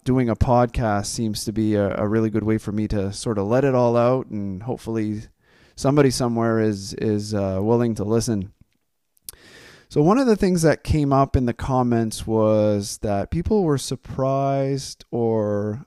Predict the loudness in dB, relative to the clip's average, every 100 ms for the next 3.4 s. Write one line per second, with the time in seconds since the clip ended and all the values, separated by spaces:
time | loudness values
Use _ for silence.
0 | _ -4 -2 -2 -4 _ -6 -2 -4 -6
1 | -2 0 0 0 -2 -2 -2 0 0 -4
2 | -4 -4 -2 -4 -2 0 0 0 0 0
3 | -2 -4 -4 -4